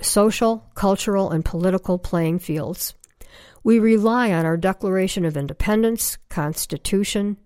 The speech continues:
Bill of Rights, our revered right to vote, the peaceful transfer of leadership, our rule of law and investigative journalism, in order to probe and expose untruths, debunk misinformation,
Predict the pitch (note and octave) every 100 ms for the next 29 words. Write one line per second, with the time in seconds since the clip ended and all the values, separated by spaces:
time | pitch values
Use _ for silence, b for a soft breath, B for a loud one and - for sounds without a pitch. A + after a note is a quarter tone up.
0 | _ F#3+ E3 D3+ E3 E3 F3 A3 - -
1 | B B B B G#3 G#3 G#3 A#3+ C4 F3
2 | E3+ G3 G#3 - G3+ G3+ G#3+ D#3 _ _
3 | b b b b b G3+ - - C#4 -
4 | - C4 - A#3 A3+ A3+ - G#3+ G3 F#3
5 | G3 A3+ F3+ F3 - C#3+ - - _ _
6 | _ _ F#3+ G3+ G#3 A#3+ A3 F#3 F3+ F#3+
7 | G3 C#3+ D#3 - F#3 F3+ F3+ G3 - F#3
8 | F3+ F3+ E3 E3+ G3 G3 D#3 D3+ - C#3+
9 | - _ b b b b G3+ F#3 G#3+ A#3
10 | B3 - - - - G3+ G3+ G#3 G#3 -
11 | - E3 D#3+ - - G3 F#3 F#3 F#3 -
12 | G#3 A3+ - A#3 A3+ D3 - - b b
13 | b - A3 G3 B3+ C4+ - G3 A#3 A3+
14 | A3 G3+ F3+ F#3 G#3 - B2